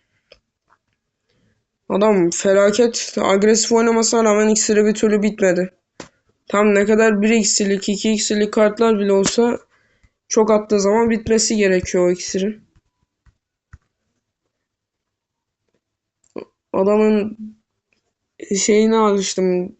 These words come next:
atağına geçtim. Sonra evrimli Valkyrie dönmüş. Bol şans diyelim. Ona bir şey yapamadım bu sefer de. Birinci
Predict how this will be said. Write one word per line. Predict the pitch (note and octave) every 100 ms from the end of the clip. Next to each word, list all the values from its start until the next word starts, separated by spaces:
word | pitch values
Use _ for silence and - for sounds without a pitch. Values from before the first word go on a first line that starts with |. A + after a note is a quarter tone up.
| -
atağına | G3 F#3+ G#3+ A3 A3
geçtim. | G#3 A3 G#3+ - A#3+ C4 _ _ _ - - _ _ _
Sonra | - G3+ A3
evrimli | A3+ A3 A3+ A3+ - G#3+ A3
Valkyrie | A3 G#3+ - G#3+ G#3+
dönmüş. | G3 F#3 G3+ - - - _ - - _ _ -
Bol | F#3+ G3
şans | G3+ G3 G3
diyelim. | F#3 F#3+ G#3+ _ _ _ _ _ -
Ona | F#3+ A3
bir |
şey | G#3 F#3+
yapamadım | F3+ F3+ F3 F3
bu |
sefer | E3+ F3+ F3+ F3
de. | F3 - _ _ _ - _ _ _ _ _ _ _ _ _ _ _ _ _ _ - _ _ _ _ _ _ _ _ - _ _ - - _ _ _ _ _ - _ _ _ _ _ - - _ _ _ G#3+
Birinci | F#3+ G#3+ G#3 A#3 A3+ A3